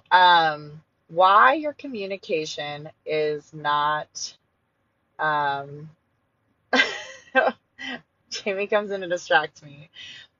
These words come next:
right at the right time. I love it. Uh, we're talking about why your communication is, is failing you, is not working for you. And I, I made a post earlier on this week, uh, about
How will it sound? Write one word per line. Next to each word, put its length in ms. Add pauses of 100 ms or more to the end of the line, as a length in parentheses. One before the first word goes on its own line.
(260)
right 380
at 80
the 80
right 200
time. 280
I 80
love 240
it. 160 (580)
Uh, 560 (460)
we're 100
talking 400
about 240
why 140
your 120
communication 680
is, 240 (140)
is 180
failing 420
you, 260
is 140
not 260
working 380
for 140
you. 120
And 100
I, 200
I 160
made 300
a 60
post 280 (260)
earlier 440
on 180
this 220
week, 220 (540)
uh, 380
about 720